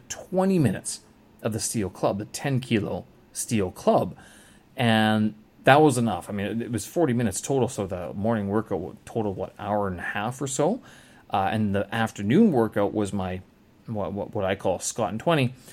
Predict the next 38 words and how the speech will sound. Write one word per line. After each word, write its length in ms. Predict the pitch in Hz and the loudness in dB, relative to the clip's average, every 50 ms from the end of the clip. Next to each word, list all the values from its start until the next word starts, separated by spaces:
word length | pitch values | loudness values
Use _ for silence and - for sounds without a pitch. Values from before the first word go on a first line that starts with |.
| - - - - | -20 -20 -16 -10
Uh, 360 | - - 104 98 95 92 90 90 | -6 -4 -2 0 0 -2 -2 -4
so 160 | - - 104 | -4 -2 -2
I 40 | 104 | 0
do 140 | 104 107 | 2 2
a 40 | 104 | 0
two 180 | 101 - 139 131 | 0 0 0 2
mile 240 | 113 104 101 98 95 | 2 2 2 2 2
warm 260 | 101 110 113 107 107 | 2 4 4 4 4
up, 160 | 104 98 - | 2 2 0
and 140 | - 95 92 | -4 -4 -2
then 400 | 98 95 95 95 92 92 95 - - - | 0 0 0 0 0 0 -2 -4 -8 -10
I 120 | - 104 95 | -10 -8 -4
do 180 | 98 104 98 95 | -2 -2 -2 -2
variations 560 | 92 107 107 107 104 101 98 95 - 113 101 165 | -2 -2 0 0 0 0 -2 -2 -2 -4 -4 -4
of 160 | 180 156 - - - - _ _ _ - | -6 -8 -10 -14 -20 -20 _ _ _ -4
kettlebell 320 | - 120 113 95 92 90 | 0 0 0 0 0 0
swings, 640 | - - - 139 131 127 127 123 123 123 113 - - - - - _ _ _ _ - | 0 0 0 2 2 2 2 4 4 2 2 0 -2 -10 -16 -20 _ _ _ _ -8
and, 800 | - 113 107 104 104 104 104 101 104 104 101 101 101 98 95 98 - - - | -6 -4 -2 -2 -2 -2 -2 -2 -2 -2 -2 -2 -2 -2 -4 -4 -8 -8 -6
uh, 420 | 101 95 90 87 87 87 82 82 82 - - _ - _ _ _ _ _ _ _ - - | -6 -4 -4 -4 -4 -4 -6 -8 -10 -14 -16 _ -20 _ _ _ _ _ _ _ -14 -8
I 60 | 113 98 | -6 -2
do 160 | 107 110 104 | 0 0 0
another 340 | 98 95 92 87 87 92 - _ _ _ - | 0 0 -2 -2 -4 -6 -8 _ _ _ -12
run. 420 | 160 156 139 151 135 127 104 80 | -2 4 6 6 6 6 4 0
So 220 | - - 117 113 - | -2 -2 0 0 0
it's 160 | 131 135 - | 0 0 2
a 40 | - | 4
little 140 | 143 156 160 | 6 6 6
bit 180 | 139 151 - | 6 4 0
more 440 | 135 127 127 127 123 123 123 117 104 - - - - - _ _ _ _ _ - | 2 2 4 6 6 6 6 4 2 -2 -10 -20 -20 -20 _ _ _ _ _ -2
intense. 400 | - 127 117 117 135 135 139 135 | 0 0 2 2 2 2 2 2
Mondays 440 | 135 123 127 147 165 180 170 156 - - | 2 2 4 4 4 4 2 2 2 0
are 400 | - 131 131 131 131 131 127 120 | -2 0 2 4 2 2 2 0
very 300 | 120 113 113 110 110 104 | -2 -2 0 0 0 0
intense, 420 | 101 101 - - 131 127 123 123 - | -2 -2 -4 -4 -2 -2 -2 -2 -2
and 80 | 107 | -2
I 60 | 98 | -2
was 160 | 101 104 101 - | -2 -2 -2 0
thinking 340 | 135 131 131 131 127 123 | -2 0 0 0 -2 -2